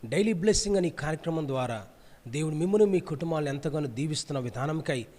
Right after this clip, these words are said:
ప్రభుని ఘనపరుస్తున్నాం, ప్రభుని కీర్తిస్తున్నాం. అనుదినం ఈ కార్యక్రమాన్ని వీక్షించండి. దేవుని యొక్క వాగ్దానాన్ని పొందుకోండి.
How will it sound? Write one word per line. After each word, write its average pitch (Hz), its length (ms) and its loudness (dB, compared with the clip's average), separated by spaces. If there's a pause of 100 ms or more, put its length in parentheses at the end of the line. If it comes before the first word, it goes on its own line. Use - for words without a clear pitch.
(260)
ప్రభుని 131 280 -2
ఘనపరుస్తున్నాం, 180 680 0
ప్రభుని 135 300 -4
కీర్తిస్తున్నాం. 123 720 -6 (420)
అనుదినం 220 380 4
ఈ 214 60 4
కార్యక్రమాన్ని 170 640 -2
వీక్షించండి. 147 760 -4 (340)
దేవుని 214 500 2
యొక్క 190 160 0
వాగ్దానాన్ని 151 640 -2
పొందుకోండి. 139 600 -4